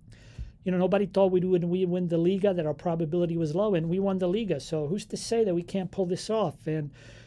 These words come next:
when you have a bunch of young players on Sporting that are trying to make a name for themselves, know that the big European clubs are watching them,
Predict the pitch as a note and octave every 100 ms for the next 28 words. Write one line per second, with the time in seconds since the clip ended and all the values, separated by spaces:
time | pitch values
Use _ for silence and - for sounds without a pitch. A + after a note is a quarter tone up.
0 | - G3 B3 B3+ G#3 A#3 - G#3+ G#3 -
1 | G3+ G#3 F#3 F#3 E3+ - F#3 F#3+ G3 G3
2 | D#3+ - F3+ F3+ F3 F3 D#3 D#3+ E3 E3+
3 | F3+ E3 F#3 E3+ E3+ E3 - - - -
4 | - - D#3 F#3+ F3+ F3 E3 C#3+ F3 E3
5 | F3 E3+ F#3 F3 E3+ F3 D#3 D#3 D3+ E3
6 | E3+ F#3 F3 F3 F#3